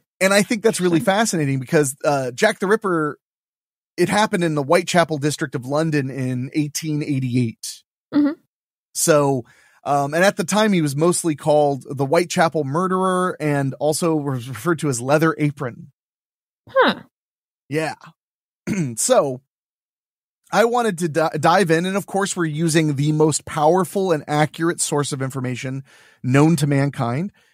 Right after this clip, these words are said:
Speaker 2: Yay.
Speaker 1: Wikipedia.
Speaker 2: Yay.
Speaker 1: So, uh, <laughs> Uh, attacks ascribed to Jack the Ripper typically involved women working as prostitutes who lived and worked in the slums of the East End of London.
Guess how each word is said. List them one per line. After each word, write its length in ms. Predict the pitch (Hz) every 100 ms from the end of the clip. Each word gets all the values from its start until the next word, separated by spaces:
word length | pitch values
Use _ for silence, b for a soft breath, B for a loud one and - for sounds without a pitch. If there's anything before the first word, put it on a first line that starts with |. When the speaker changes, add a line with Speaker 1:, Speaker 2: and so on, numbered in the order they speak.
| _ -
Speaker 2:
Yay. 160 | 392
Speaker 1:
Wikipedia. 760 | 339 269 226 233 277 254 156 - _ _ _ -
Speaker 2:
Yay. 680 | 370 294 269 262 254 247 - _ _ _ _ _ -
Speaker 1:
So, 440 | - 196 175 165
uh, 160 | 160 107 B
<laughs> 100 | B B _ _ _ _ _ _ B 269 226 147
Uh, 260 | 147 151 147
attacks 420 | 165 269 320 -
ascribed 520 | 233 - 214 220 220
to 80 | 180
Jack 320 | 131 170 190 -
the 80 |
Ripper 300 | 156 202 160
typically 520 | 143 226 247 196 196 175
involved 420 | 135 156 160 131
women 420 | 127 214 202 147
working 340 | 160 180 196
as 100 | 160
prostitutes 760 | - 185 262 254 143 135 123 - B B
who 120 | 185
lived 300 | 165 190 196 185
and 140 | 151
worked 240 | 196 196
in 100 | 175
the 80 | 147
slums 540 | - - 233 185 143 135
of 100 | 131
the 120 | 151
East 300 | 185 196 - -
End 280 | 143 131 131
of 140 | 120
London. 420 | 131 185 175 120